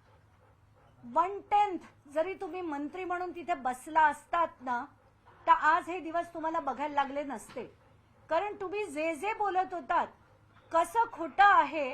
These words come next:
हे दाखवायला मी परत एक प्रेस कॉन्फरन्स घेतेय. आणि आता हे कागदपत्र जे आहेत, जे मी अपलोड केलेले आहेत, ते आता पुन्हा वाचून दाखवते, कारण तुम्ही जे जे म्हणालात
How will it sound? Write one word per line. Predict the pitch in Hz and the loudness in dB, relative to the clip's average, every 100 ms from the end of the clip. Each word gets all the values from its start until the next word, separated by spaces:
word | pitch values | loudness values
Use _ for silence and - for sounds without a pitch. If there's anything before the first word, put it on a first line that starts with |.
| - _ _ - | -10 _ _ -6
हे | 359 | -2
दाखवायला | 381 349 - 370 403 | 0 0 2 0 0
मी | 403 466 | -2 -8
परत | - 339 302 349 | 0 2 2 0
एक | 440 381 | -4 -8
प्रेस | 330 339 349 | -2 -2 0
कॉन्फरन्स | - 330 330 339 339 269 | -2 -2 -2 -6 -8 -8
घेतेय. | 262 262 254 277 320 _ _ _ - | -10 -8 -8 -8 -10 _ _ _ -4
आणि | 302 370 | -4 -2
आता | 415 285 285 370 | -4 -2 -2 0
हे | 403 330 320 | 0 0 -4
कागदपत्र | 427 349 269 285 349 359 339 349 | -4 0 0 0 -2 -2 -4 -4
जे | 339 320 | -2 0
आहेत, | 277 262 320 - - _ 240 | 0 0 -6 -8 -20 _ -8
जे | 320 | -8
मी | 403 | -6
अपलोड | - 294 330 370 403 | -6 -6 0 0 0
केलेले | - 330 330 320 | -2 0 2 2
आहेत, | 254 - _ - - | 0 -6 _ -10 -2
ते | |
आता | 370 415 | 0 2
पुन्हा | 453 392 339 392 453 | 2 0 0 4 6
वाचून | 440 427 403 381 | 6 2 -4 -4
दाखवते, | 339 302 233 160 - _ _ _ _ | -4 -4 -10 -14 -18 _ _ _ _
कारण | 339 403 440 | -2 -2 -4
तुम्ही | 381 302 403 359 | -6 -4 -4 -4
जे | 320 330 | -6 -6
जे | 349 | -4
म्हणालात | 427 359 339 320 285 | -2 0 2 4 4